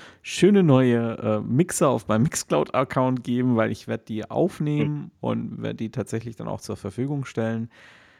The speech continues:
Speaker 1: Ähm, ich schlage hier also zwei Fliegen mit einer Klappe. Ich mix endlich mal wieder ein bisschen zu Hause und beschäftige mich intensiv mit diesem Gerät. Und bin einfach mega gespannt, ob mich das dann nach so zwei, drei Tagen noch nervt.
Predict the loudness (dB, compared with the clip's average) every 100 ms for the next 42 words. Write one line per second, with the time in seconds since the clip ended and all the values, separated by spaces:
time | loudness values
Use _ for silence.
0 | _ -8 -2 0 0 -2 -6 -10 -14 -12
1 | -6 -4 -4 -6 -6 -6 -8 -6 -4 -2
2 | -2 -4 -6 -4 -4 -4 -8 -8 -2 -2
3 | 0 -2 -4 -6 -8 -8 -6 -6 -6 -4
4 | -2 -2 -2 -6 -8 -10 -6 -4 -4 -6
5 | -8 -8 -6 -6 -6 -10 -8 -8 -8 -8
6 | -8 -8 -8 -10 -8 -8 -6 -4 -4 -6
7 | _ -20 -20 -20 -20 -20 _ _ -2 0
8 | 0 -2 -6 -10 -12 -4 -2 0 -2 -2
9 | -4 -2 0 0 -2 -2 -6 -6 -2 -2
10 | -2 -4 -2 -2 -2 -4 -4 -4 -2 -4
11 | -4 -6 -4 -2 0 -2 -8 -10 -10 -8
12 | -6 -6 -8 -8 -6 -2 -2 -2 -4 -6
13 | -18